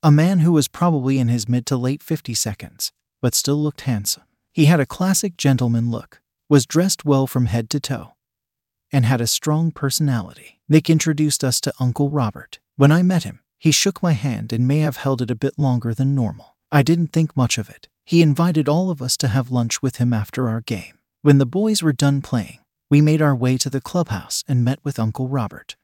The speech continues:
His eyes were fixated on me as we approached. His stare was intimidating, yet mesmerizing. We made our way to a table and started on lunch. Robert pulled a chair beside him and beckoned me to sit.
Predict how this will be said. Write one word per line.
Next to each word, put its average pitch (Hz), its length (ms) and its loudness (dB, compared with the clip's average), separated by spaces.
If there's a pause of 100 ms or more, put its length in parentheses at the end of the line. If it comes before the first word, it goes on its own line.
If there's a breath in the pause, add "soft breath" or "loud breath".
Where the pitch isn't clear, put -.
His 147 180 2
eyes 175 320 2
were 156 120 0
fixated 120 600 -2
on 113 200 2
me 131 160 2
as 120 120 -2
we 131 120 0
approached. - 580 -6 (240)
His 147 160 4
stare 165 300 0
was 143 200 0
intimidating, 123 680 -2 (340)
yet 127 180 0
mesmerizing. 113 680 -4 (280)
We 156 100 6
made 170 220 4
our 156 140 2
way 131 240 0
to 139 160 -4
a 139 80 -2
table 156 440 -4
and 135 140 0
started 151 400 0
on 131 220 0
lunch. - 400 -6 (260)
Robert 165 400 4
pulled 165 220 0
a 131 80 -2
chair 131 280 -2
beside 120 380 -2
him 117 160 0
and 110 160 -2
beckoned 120 320 -4
me 104 140 -6
to 120 100 -6
sit. - 320 -6